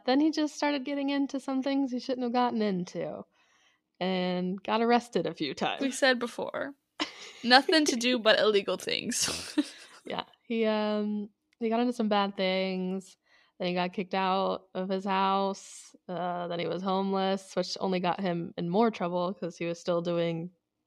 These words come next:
Speaker 1: illegal things while being homeless. It's a lot easier to get caught when you're doing it on the street. <laughs>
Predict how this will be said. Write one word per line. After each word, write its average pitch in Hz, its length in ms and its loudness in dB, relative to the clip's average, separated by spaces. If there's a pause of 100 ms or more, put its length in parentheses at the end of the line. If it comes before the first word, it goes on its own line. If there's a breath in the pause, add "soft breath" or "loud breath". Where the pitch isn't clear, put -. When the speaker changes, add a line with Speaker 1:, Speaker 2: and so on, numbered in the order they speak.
(120)
Speaker 1:
illegal 175 340 0
things 175 440 -2
while 165 260 0
being 170 240 -2
homeless. 185 420 -2
It's 208 120 -10
a 240 40 4
lot 277 120 6
easier 294 300 2
to 226 160 0
get 226 240 4
caught 277 340 10
when 185 100 -2
you're 185 80 2
doing 202 200 2
it 202 60 4
on 202 120 4
the 196 80 0
street. 202 320 2 (840 loud breath)
<laughs> 339 1600 8